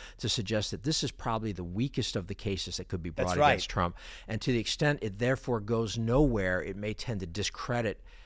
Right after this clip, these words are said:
Speaker 1: future prosecutions. You know how it is. You get your sort of one chance at the king or whatever. And if you miss, it becomes much harder to, to, to do it again.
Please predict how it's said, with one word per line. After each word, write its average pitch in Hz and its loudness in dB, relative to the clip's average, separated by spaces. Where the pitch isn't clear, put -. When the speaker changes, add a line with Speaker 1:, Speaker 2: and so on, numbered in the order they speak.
Speaker 1:
future 110 0
prosecutions. 87 0
You 101 -2
know 92 -2
how 90 2
it 90 0
is. 98 0
You 92 -6
get 98 -6
your 87 -10
sort 95 -4
of 78 -10
one 104 0
chance 104 2
at - -6
the - -6
king 160 4
or 92 4
whatever. 85 0
And 104 -2
if 98 -4
you 101 2
miss, 139 6
it 113 -2
becomes 107 -2
much 107 0
harder 101 6
to, 87 0
to, 90 -6
to - -8
do 85 -4
it 69 -6
again. 67 -10